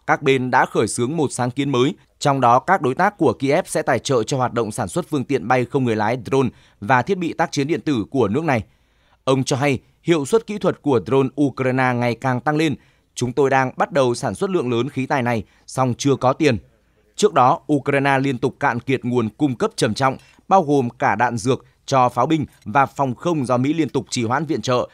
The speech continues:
trong sáu tháng qua. Nhiều chuyên gia và giới chức phương Tây cho rằng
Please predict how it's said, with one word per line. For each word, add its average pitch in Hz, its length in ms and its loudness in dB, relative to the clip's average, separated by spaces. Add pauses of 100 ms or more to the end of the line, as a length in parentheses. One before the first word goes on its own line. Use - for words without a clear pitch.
(120)
trong 120 220 -2
sáu 113 240 -4
tháng 127 180 -6
qua. 147 260 2 (600)
Nhiều 156 220 4
chuyên 196 220 0
gia 180 200 2
và 139 140 0
giới 123 240 2
chức 185 220 -6
phương 151 160 0
Tây 139 160 4
cho 131 140 0
rằng 123 200 0